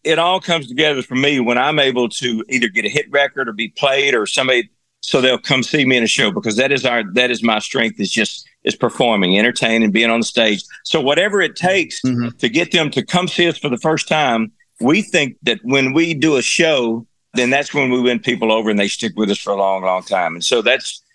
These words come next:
Speaker 1: that, eh, all this that we're talking about and all the songwriting stuff and, and the things that I listen for or look for in a song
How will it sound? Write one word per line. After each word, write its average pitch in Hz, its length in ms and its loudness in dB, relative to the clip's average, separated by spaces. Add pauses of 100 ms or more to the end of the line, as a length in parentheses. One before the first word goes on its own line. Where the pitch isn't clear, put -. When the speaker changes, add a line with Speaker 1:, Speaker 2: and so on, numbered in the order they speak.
(440)
Speaker 1:
that, 143 260 2
eh, 147 220 2
all 190 400 2
this 165 220 -2
that 135 120 -2
we're 135 140 -2
talking 156 400 0
about 117 220 0
and 123 100 0
all 147 140 2
the 139 60 -6
songwriting 139 540 -2
stuff 127 320 0
and, 117 140 -2
and 123 200 0
the 110 80 0
things 156 260 0
that 135 120 2
I 156 160 2
listen 151 320 -2
for 143 320 0
or 120 80 0
look 139 180 0
for 135 240 0
in 123 60 -2
a 120 60 -2
song 127 500 0